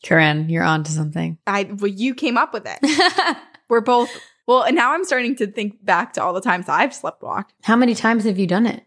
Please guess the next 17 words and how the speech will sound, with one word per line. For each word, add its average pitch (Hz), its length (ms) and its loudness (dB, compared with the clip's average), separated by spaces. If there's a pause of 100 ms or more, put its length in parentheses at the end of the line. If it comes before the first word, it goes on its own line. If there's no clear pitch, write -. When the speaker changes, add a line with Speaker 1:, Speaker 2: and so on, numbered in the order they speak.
Speaker 2:
Oh, - 300 -12 (220)
gosh. - 560 -20
I've 254 100 -2
done 254 180 2
it 262 220 -2 (100)
two 302 880 0
or 302 100 0
three 214 300 2
times 180 380 -2
that 185 120 -2
I 170 100 -2
know 175 240 0
of 175 280 0
in 185 120 -4
my 170 340 -4 (120)
adulthood. 190 800 -6
There's, 247 300 2